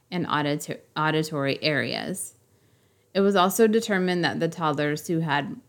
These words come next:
more mature language abilities had less sensory processing difficulties. There was no association found between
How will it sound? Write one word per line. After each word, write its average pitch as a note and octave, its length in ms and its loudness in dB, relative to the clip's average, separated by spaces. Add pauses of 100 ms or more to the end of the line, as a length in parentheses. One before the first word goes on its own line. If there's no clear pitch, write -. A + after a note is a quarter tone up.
more F#3+ 380 2
mature F3 560 2
language D3+ 440 0
abilities G#3+ 640 -2 (340)
had G#3+ 220 -2
less E3 300 4
sensory C#3+ 520 -4
processing C#3+ 720 -6
difficulties. C#3+ 800 -6 (1040)
There F#3+ 180 2
was F#3 240 2
no F3 380 4
association G3 880 0
found C#3+ 420 0
between C#3+ 640 -4